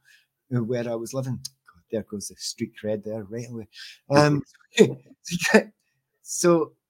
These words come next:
but the thing is, I got, I was halfway down the, the line, two stops on or something,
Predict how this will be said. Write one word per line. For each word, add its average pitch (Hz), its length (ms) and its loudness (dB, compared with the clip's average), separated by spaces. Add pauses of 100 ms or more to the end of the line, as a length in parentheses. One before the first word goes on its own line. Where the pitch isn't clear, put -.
but 131 220 -4 (240)
the 135 60 -6
thing 165 180 -2
is, 143 140 0
I 135 40 0
got, 135 260 -6
I 139 100 -12
was 131 260 -8
halfway 156 360 -2
down 120 280 -2
the, 110 160 -6
the 113 120 -4
line, 117 320 -4
two 139 140 -8
stops 117 360 -6
on 113 160 -6
or 123 60 -6
something, 104 360 -12